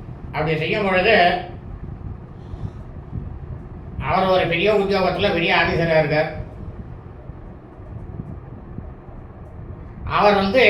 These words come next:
யஜ்ஞோபவீதம் போட்டு வச்சான்.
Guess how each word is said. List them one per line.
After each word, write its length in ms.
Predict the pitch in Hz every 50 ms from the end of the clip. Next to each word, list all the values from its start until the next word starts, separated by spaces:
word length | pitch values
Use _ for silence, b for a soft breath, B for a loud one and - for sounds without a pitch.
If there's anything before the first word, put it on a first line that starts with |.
| 208 214 233 - - - - - - - - - - - - - - - - - - - - - - - - - - - - - - -
யஜ்ஞோபவீதம் 720 | 135 151 151 202 226 233 214 214 202 190 202 226 220 180
போட்டு 200 | 196 214 196 202 190 180
வச்சான். 400 | 175 - - 156 160 170 -